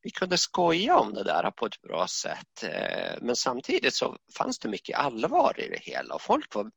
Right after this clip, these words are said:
väldigt intresserade. Tog upp det här efteråt och diskuterade de här sakerna. Vi kunde till och med diskutera det vid fikabordet. Så att jag har haft förmånen att kunna prata om det här. Fast jag är man.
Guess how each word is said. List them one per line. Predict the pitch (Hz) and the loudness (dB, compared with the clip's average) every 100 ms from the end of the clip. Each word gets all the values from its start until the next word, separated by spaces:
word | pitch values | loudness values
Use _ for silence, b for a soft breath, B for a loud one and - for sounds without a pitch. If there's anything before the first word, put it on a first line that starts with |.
| 113 | 2
väldigt | 123 131 - | 2 2 -6
intresserade. | 131 - - - 349 330 - - - - - - _ B B B - | -10 -4 -2 0 2 2 0 -6 -8 -10 -12 -16 _ B B B -2
Tog | 202 135 | 2 4
upp | 190 - | 2 0
det | - | -4
här | - 98 101 | -2 0 0
efteråt | 64 - - - 95 85 - - | -2 -6 -6 -2 -2 -2 -6 -6
och | 82 76 - B B - | -6 -6 -10 B B 0
diskuterade | 160 - - - 170 220 - 95 - | 0 0 -6 -2 0 0 0 -2 -2
de | 90 - | -6 -8
här | - | -6
sakerna. | - - - 82 | -4 -6 -10 -12
Vi | 82 | -6
kunde | - 180 110 | 0 0 0
till | - 110 | 0 0
och | 98 | 0
med | 90 | 0
diskutera | 101 - - - 95 85 | -2 -2 -2 0 0 0
det | |
vid | 87 - | -6 -8
fikabordet. | - - - 110 113 98 - - | -8 -8 -4 -2 -2 -2 -6 -8
Så | - - | -6 -6
att | - - B B B | -8 -12 B B B
jag | 110 | 2
har | 113 | 2
haft | 107 - | 0 -2
förmånen | - - 107 104 107 139 196 117 87 | -8 2 4 6 4 4 4 4 2
att | 98 | -4
kunna | - - | -6 -8
prata | - - 87 - 165 147 | -8 -4 -4 -2 0 0
om | - | 0
det | - - | -8 -8
här. | - - 50 50 - B B B | -6 -6 -6 -10 -10 B B B
Fast | - 175 - | 4 6 6
jag | 101 95 | 6 6
är | |
man. | 90 110 160 95 85 90 | 4 6 6 6 -4 -6